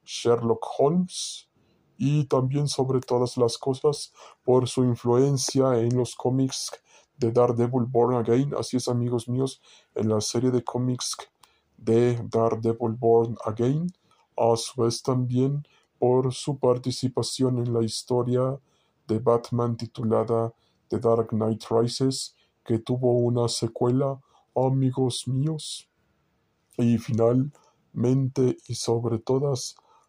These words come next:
las cosas, amigos míos,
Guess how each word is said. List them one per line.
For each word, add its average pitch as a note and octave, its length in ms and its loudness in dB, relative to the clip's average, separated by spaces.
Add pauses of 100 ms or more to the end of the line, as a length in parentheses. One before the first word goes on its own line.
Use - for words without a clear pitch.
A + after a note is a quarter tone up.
las A2+ 420 0
cosas, B2+ 720 -2
amigos A2 1200 0
míos, B2 880 -2